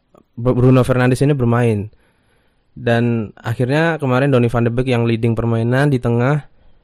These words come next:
dan, eh, bermain cukup impresif bersama dengan Juan Mata dan, eh,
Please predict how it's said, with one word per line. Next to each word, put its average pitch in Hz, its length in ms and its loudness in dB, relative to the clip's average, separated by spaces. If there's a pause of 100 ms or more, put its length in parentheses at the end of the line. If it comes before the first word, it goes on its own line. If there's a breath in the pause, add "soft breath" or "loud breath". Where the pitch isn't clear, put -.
(140)
dan, 110 640 -2 (880)
eh, 127 160 0
bermain 131 320 2
cukup 143 160 0
impresif 139 480 0
bersama 117 400 2
dengan 110 280 2
Juan 107 200 0
Mata 110 400 0
dan, 101 400 0 (320)
eh, 101 480 -6